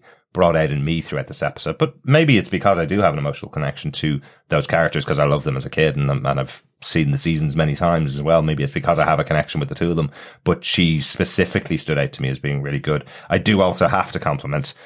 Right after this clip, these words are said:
the actress who played Kestra, the, their daughter. I think she was really good in, in those scenes as well. I thought she was quite, uh, quite adept at handling some of the,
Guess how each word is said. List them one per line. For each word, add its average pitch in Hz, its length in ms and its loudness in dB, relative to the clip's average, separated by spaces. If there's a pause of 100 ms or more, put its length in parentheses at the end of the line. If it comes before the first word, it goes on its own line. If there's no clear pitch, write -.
(160)
the 90 100 4
actress - 220 -4
who 80 80 -4
played 76 260 -2
Kestra, 76 460 -2
the, 69 320 -4
their 73 160 -4
daughter. 73 440 0 (240)
I 80 80 2
think 78 200 0
she 80 100 -2
was 73 140 -2
really 76 400 2
good 73 240 0
in, 73 200 0
in 73 180 -2
those 76 260 2
scenes 76 360 0
as 71 100 -2
well. 71 220 2
I 71 60 2
thought 73 180 -4
she 69 120 -8
was 69 80 -4
quite, - 340 -4 (340)
uh, 80 260 0 (120)
quite 76 300 -2
adept 80 480 0
at 78 80 -4
handling 78 440 -2
some 78 200 -2
of 69 140 -4
the, 71 220 -4